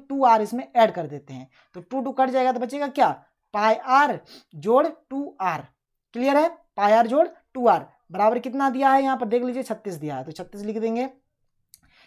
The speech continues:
यहाँ से हम लोग क्या कर सकते हैं? यहाँ से हम लोग कर सकते हैं आर कॉमन ले सकते हैं। आर अगर कॉमन ले लेंगे तो क्या बचेगा? पाई जोड़ टू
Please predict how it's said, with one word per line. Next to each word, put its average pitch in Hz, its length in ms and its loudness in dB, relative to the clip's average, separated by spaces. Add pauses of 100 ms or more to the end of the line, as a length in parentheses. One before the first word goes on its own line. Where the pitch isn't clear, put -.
(120)
यहाँ 220 160 2
से 254 80 -2
हम 294 80 -2
लोग 285 100 -4
क्या 277 160 4
कर 277 120 -2
सकते 277 280 -4
हैं? 277 100 2
यहाँ 254 240 0
से 262 100 -6
हम 262 60 -6
लोग 269 120 -6
कर 240 100 2
सकते 247 300 -4
हैं 262 160 -6
आर 226 200 2
कॉमन 214 260 -4
ले 240 120 -2
सकते 233 280 -6
हैं। 233 80 -4
आर 220 160 2
अगर 233 120 -2
कॉमन 226 220 -4
ले 226 100 -4
लेंगे 220 160 -6
तो 214 60 -10
क्या 240 140 0
बचेगा? 220 260 -4
पाई 196 460 0
जोड़ 226 300 0
टू - 800 -8